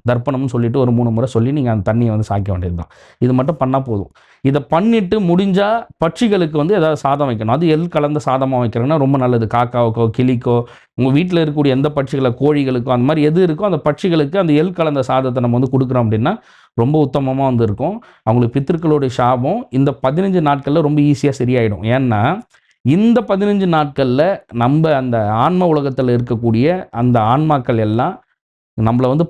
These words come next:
பார்க்கறதா வந்து ஐதீகமா வந்து சொல்றாங்க. அப்ப நம்ம இ-, நம்மளை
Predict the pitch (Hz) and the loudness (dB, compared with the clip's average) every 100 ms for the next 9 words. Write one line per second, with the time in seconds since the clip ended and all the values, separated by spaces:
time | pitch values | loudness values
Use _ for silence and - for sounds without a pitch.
0 | 139 156 156 139 160 147 127 131 123 123 | 0 -2 -2 -2 -2 2 2 2 0 0
1 | 127 110 110 98 92 90 - _ _ _ | -2 -2 -4 -4 -4 -6 -12 _ _ _
2 | - 147 151 143 143 139 131 131 | -6 -2 0 2 2 2 0 -2